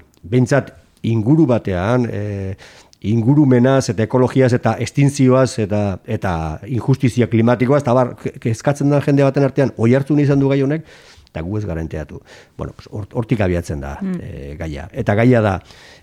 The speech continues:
Speaker 1: eh, Europako arrantza industrial flota ari dela,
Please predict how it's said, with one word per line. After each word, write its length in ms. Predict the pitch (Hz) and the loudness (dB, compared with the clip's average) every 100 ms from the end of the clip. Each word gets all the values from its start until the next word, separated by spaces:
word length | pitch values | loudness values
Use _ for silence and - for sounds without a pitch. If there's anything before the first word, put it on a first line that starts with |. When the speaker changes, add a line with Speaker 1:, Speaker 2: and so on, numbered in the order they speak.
| - | -6
Speaker 1:
eh, 420 | 98 104 101 101 - | 0 2 2 0 -2
Europako 1300 | 113 123 143 143 143 131 139 135 135 135 135 131 127 - _ _ | 2 4 4 2 -2 2 4 4 6 4 2 -2 -4 -10 _ _
arrantza 540 | 123 120 139 139 135 123 | -2 0 0 0 -2 0
industrial 600 | 123 123 139 143 113 104 | 2 2 2 2 2 0
flota 460 | - 143 143 139 208 _ _ _ _ - _ _ - | -2 -2 -2 -6 -10 _ _ _ _ -20 _ _ -4
ari 200 | 110 123 | 0 2
dela, 360 | 127 143 160 | 2 2 0